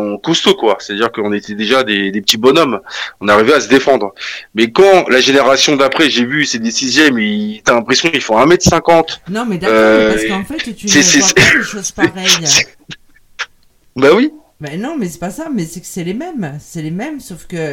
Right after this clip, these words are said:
Speaker 2: et encore, je trouve qu'ils sont bien plus dégourdis que nous, hein. Nous, à côté, on avait l'air de, d'être des attardés, hein.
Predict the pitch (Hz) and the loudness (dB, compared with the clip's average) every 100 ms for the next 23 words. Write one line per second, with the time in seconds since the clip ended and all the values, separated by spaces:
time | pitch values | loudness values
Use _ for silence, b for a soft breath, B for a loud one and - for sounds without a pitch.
0 | 139 175 214 208 180 - - 220 208 175 | -6 -8 -8 -10 -12 -18 -20 -14 -10 -8
1 | 190 - 196 196 160 190 175 220 247 320 | -8 -8 -8 -8 -8 -8 -8 -8 -10 -10
2 | 220 - 190 226 180 151 151 156 - 285 | -10 -8 -8 -8 -10 -12 -14 -18 -16 -12
3 | 196 143 147 170 165 143 131 139 - 131 | -10 -10 -10 -10 -10 -10 -10 -14 -14 -16
4 | 139 147 - 190 233 262 156 | -14 -14 -14 -14 -12 -10 -12